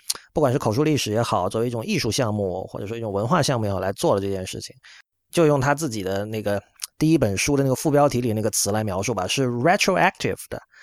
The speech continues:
他是事后回头来看七十年代的日本。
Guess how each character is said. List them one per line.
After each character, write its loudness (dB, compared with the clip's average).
他 2
是 2
事 4
后 2
回 2
头 4
来 2
看 -2
七 -2
十 -2
年 -4
代 -2
的 -6
日 -4
本。 -8